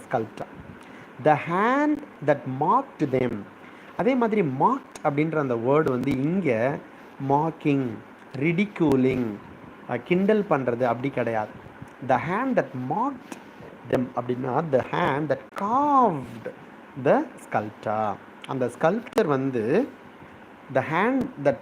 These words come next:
scald-, so-, the, sorry, the hand that, uh, carved Ozymandias, carved the face, carved the lips,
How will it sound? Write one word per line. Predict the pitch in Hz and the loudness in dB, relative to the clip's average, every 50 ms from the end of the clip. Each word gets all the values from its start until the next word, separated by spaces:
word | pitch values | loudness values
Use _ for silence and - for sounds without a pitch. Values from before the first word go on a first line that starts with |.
| - - - | -12 -8 -4
scald-, | 165 165 180 202 214 214 208 208 208 - | -2 0 2 4 4 4 2 0 -2 -4
so-, | - - 135 123 117 113 113 123 | -6 -4 -4 -4 -4 -4 -6 -10
the, | 131 - - - - - - | -10 -12 -12 -18 -14 -8 -6
sorry, | 127 113 104 - - - - - - - - - 131 | -6 -6 -6 -8 -14 -18 -18 -20 -20 -20 -12 -4 0
the | 127 123 123 - | 0 0 0 0
hand | 170 202 247 247 214 160 139 135 147 185 214 - - - - - - - - - 139 127 | -2 0 2 2 2 2 4 2 2 0 -2 -6 -10 -20 -20 -20 -20 -18 -16 -6 0 2
that, | 135 131 127 131 - - - - | 2 2 2 -2 -6 -14 -8 -6
uh, | 131 120 117 - - - | -4 -4 -4 -6 -4 -2
carved | 190 202 226 262 262 254 240 202 170 151 131 117 117 - - - - - - - - - - - - - - - - - - - 127 | -2 0 0 0 2 2 4 6 4 4 2 0 -6 -14 -16 -18 -18 -18 -18 -20 -20 -20 -20 -20 -20 -20 -20 -20 -20 -18 -10 -4 -2
Ozymandias, | 123 123 117 123 135 135 131 123 113 107 104 104 110 - - - - - - - - - - - - - - - - | -2 -2 0 -2 -2 0 0 -2 -2 -4 -8 -10 -12 -12 -14 -14 -14 -14 -16 -16 -18 -20 -20 -20 -20 -18 -12 -8 -6
carved | 208 240 277 285 254 214 175 151 139 123 | -2 0 2 2 4 2 2 0 -4 -4
the | 123 123 - - - | -6 -6 -6 -6 -6
face, | 170 180 175 160 143 131 - - - - - - - - - - - - - | -4 -2 -2 -2 -4 -6 -8 -12 -16 -18 -20 -20 -20 -20 -20 -20 -14 -6 0
carved | 214 226 262 285 269 214 185 165 - 151 143 127 | 2 4 4 4 4 2 0 0 -4 -8 -4 -2
the | 135 | -2
lips, | 123 127 135 147 147 127 120 - - - - | 0 0 0 0 0 -2 -4 -8 -16 -20 -20